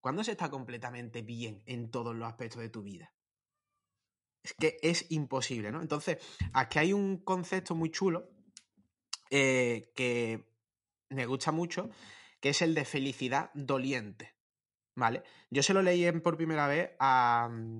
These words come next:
a el filósofo coreano este, a Byung-Chul Han, pero creo que no es original suyo. Pero bueno, lo que viene a decir simplemente es lo siguiente, y es que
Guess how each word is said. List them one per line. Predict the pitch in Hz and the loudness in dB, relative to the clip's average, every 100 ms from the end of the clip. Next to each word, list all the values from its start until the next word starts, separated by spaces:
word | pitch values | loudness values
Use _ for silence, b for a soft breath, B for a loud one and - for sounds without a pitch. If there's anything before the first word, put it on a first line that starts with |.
| 110 | -10
a | - 120 117 117 117 | 0 2 4 2 0
el | 113 | -2
filósofo | 123 127 147 139 | -4 -4 -2 -2
coreano | 139 135 135 | 0 -2 -2
este, | 135 160 | -4 0
a | 147 135 B B B | 0 0 B B B
Byung-Chul | 131 135 123 123 | -2 -2 0 -2
Han, | 113 | -2
pero | 117 113 | -2 0
creo | 135 | 0
que | 139 | 0
no | 151 151 | 0 -2
es | - | -2
original | 131 123 120 117 | -4 -2 -2 -4
suyo. | - 95 85 - | -6 -10 -12 -6
Pero | 117 | -2
bueno, | 117 101 _ _ _ | -2 -4 _ _ _
lo | 127 131 | 0 2
que | 123 | 2
viene | 135 170 | 2 2
a | 180 | 2
decir | 175 180 175 | 2 0 -2
simplemente | 175 170 160 175 180 170 202 _ B B B B _ - - | -2 0 0 0 0 -4 -6 _ B B B B _ -18 0
es | 151 | 2
lo | 151 | 2
siguiente, | - - 120 110 - 113 | 0 -6 -6 -6 -10 -4
y | 139 | -4
es | 135 | -2
que | 120 101 | -6 -8